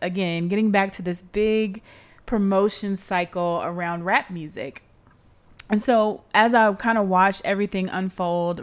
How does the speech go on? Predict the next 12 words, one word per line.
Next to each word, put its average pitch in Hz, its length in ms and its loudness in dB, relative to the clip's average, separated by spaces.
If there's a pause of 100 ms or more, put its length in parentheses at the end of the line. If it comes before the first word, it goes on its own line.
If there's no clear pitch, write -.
over 175 160 -4
the 175 100 0
last 175 240 0
couple 180 280 -4
weeks 180 380 -4
with 165 220 -8
Donda, 233 720 4 (380)
Certified 196 680 0
Lover 185 280 2
Boy, 175 720 0
um, 165 280 -4
Montero, 208 1080 2